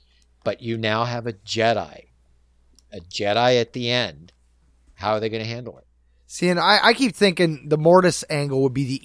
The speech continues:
Speaker 2: easiest 'cause it seems like Mortis
Speaker 1: I
Speaker 2: exists
Speaker 1: agree.
Speaker 2: outside of time and space to a degree. I mean, you, you know, when we first saw it, it just pulled
Speaker 1: Mm-hmm.
Speaker 2: Anakin and their ship out of hyperspace,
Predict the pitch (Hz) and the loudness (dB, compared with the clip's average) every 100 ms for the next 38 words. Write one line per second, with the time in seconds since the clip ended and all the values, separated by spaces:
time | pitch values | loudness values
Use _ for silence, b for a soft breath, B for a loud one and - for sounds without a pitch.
0 | 156 170 127 131 127 - 143 - b b | -2 -2 0 -2 -4 -4 -6 -6 b b
1 | b b b b 226 - - 294 320 220 | b b b b -4 0 2 4 4 4
2 | 196 170 170 165 156 151 131 151 127 151 | 4 6 4 4 2 2 6 6 6 2
3 | - 156 139 123 - 147 135 127 - - | 4 2 2 -2 -2 -2 -2 -4 -8 -4
4 | 135 123 - 139 120 120 120 117 120 147 | -2 -2 -4 -4 -4 -6 -4 -4 -4 -4
5 | 139 139 147 139 131 139 147 196 - 175 | -6 -8 -6 -4 -2 -2 -2 -2 2 4
6 | 156 151 139 131 165 - - 185 160 156 | 6 6 2 -4 -4 -2 0 2 2 2
7 | 156 - 147 143 143 - 151 139 139 143 | 0 -4 -6 -4 -4 -2 -2 -2 0 2
8 | 139 123 139 127 - - 131 127 - | 2 0 -2 -2 -8 -6 -4 -6 -8